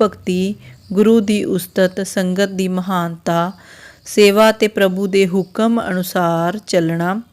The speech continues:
ਆਦਿ ਵਿਸ਼ਿਆਂ ਉੱਤੇ ਵਧੇਰੇ ਬਲ ਦਿੱਤਾ ਗਿਆ ਹੈ। ਆਪ ਜੀ ਦੀ ਰਚੀ ਗਈ ਬਾਣੀ ਉੱਪਰ ਫਾਰਸੀ, ਬ੍ਰਿਜ, ਮੁਲਤਾਨੀ, ਕੇਂਦਰੀ ਪੰਜਾਬੀ ਤੇ ਪੰਜਾਬ ਦੀਆਂ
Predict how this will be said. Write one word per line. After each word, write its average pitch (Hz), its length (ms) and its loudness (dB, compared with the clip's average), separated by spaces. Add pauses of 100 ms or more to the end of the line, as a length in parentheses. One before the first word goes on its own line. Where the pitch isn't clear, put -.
(300)
ਆਦਿ 208 320 4
ਵਿਸ਼ਿਆਂ 185 400 -2
ਉੱਤੇ 180 320 -4
ਵਧੇਰੇ 180 480 0
ਬਲ 175 340 -2 (160)
ਦਿੱਤਾ 185 360 -2
ਗਿਆ 165 340 -4 (140)
ਹੈ। 175 240 -2 (1400)
ਆਪ 226 380 6
ਜੀ 196 220 2
ਦੀ 190 180 0
ਰਚੀ 180 400 0
ਗਈ 175 260 2
ਬਾਣੀ 165 480 2
ਉੱਪਰ 165 460 -2
ਫਾਰਸੀ, 175 840 2
ਬ੍ਰਿਜ, 180 580 2 (520)
ਮੁਲਤਾਨੀ, 180 840 4 (100)
ਕੇਂਦਰੀ 190 460 2
ਪੰਜਾਬੀ 190 600 0
ਤੇ 185 180 0
ਪੰਜਾਬ 180 680 2
ਦੀਆਂ 170 460 4